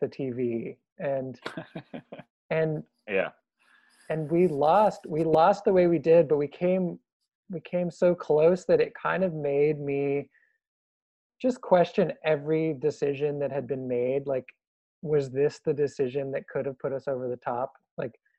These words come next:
Speaker 1: was
Speaker 2: 'Cause
Speaker 1: thi-
Speaker 2: we were, we were up three oh in that gold medal match, weren't we not?
Speaker 1: Yeah,
Speaker 2: Or,
Speaker 1: it,
Speaker 2: or,
Speaker 1: they,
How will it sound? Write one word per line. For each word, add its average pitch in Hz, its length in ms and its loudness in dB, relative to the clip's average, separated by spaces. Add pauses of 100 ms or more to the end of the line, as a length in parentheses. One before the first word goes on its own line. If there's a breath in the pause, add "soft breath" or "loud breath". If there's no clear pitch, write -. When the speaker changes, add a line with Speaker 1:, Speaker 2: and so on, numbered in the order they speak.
(160)
Speaker 1:
was 147 240 2
Speaker 2:
'Cause 135 120 -2
Speaker 1:
thi- 151 60 4
Speaker 2:
we 160 140 8
were, 135 380 6
we 139 180 4
were 127 180 6
up 208 200 4
three 139 400 4
oh 147 220 6
in 92 100 -2
that 92 200 -6
gold 101 240 0
medal 95 240 0
match, 76 320 -12
weren't 123 140 -6
we 123 100 -2
not? 107 300 -10 (1600)
Speaker 1:
Yeah, 135 180 -4
Speaker 2:
Or, 131 200 2
Speaker 1:
it, - 160 0
Speaker 2:
or, - 380 -18
Speaker 1:
they, 180 280 2